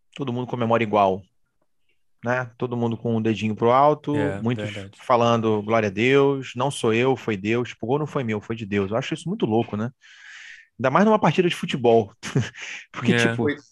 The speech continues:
Speaker 2: Você literalmente usou o seu corpo pra tá ali,
Speaker 1: Não.
Speaker 2: fazer aquele gol e não foi você.
Speaker 1: Não, e você tá ganhando do outro. E por que que você fez gol e o outro não? Aí, aí, enfim, tem,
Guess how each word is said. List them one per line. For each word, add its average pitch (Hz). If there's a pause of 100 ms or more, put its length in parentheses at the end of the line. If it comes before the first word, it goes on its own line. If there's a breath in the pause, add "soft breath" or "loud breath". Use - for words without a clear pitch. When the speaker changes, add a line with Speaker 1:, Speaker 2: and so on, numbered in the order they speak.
(400 soft breath)
Speaker 2:
Você 156
literalmente 180
usou 165
o 170
seu 170
corpo 165
pra 143
tá 147
ali, 139
Speaker 1:
Não. 220
Speaker 2:
fazer 165
aquele 165
gol 156
e 175
não 175
foi 190
você. 196 (500)
Speaker 1:
Não, 247
e 247
você 165
tá 196
ganhando 185
do 208
outro. 185
E 113
por 160
que 240
que 226
você 208
fez 185
gol 160
e 185
o 170
outro 175
não? 156
Aí, 135
aí, 175
enfim, 117
tem, 165